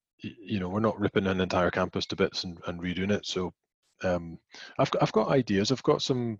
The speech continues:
some concepts, and I was chatting with our rep from Extron about them just recently. Um,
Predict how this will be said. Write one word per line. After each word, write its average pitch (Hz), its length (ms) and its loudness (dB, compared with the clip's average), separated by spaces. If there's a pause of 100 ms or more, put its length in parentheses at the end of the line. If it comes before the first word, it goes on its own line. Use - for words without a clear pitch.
(160)
some 117 160 -6
concepts, 95 540 0
and 101 80 2
I 98 40 0
was 98 140 -4
chatting 95 300 -2
with 92 160 -4
our 92 120 2
rep 90 220 2
from 90 160 -8
Extron 92 400 -2
about 87 220 0
them 87 260 -4 (240)
just - 160 -6
recently. 92 420 -2 (760)
Um, 85 420 -4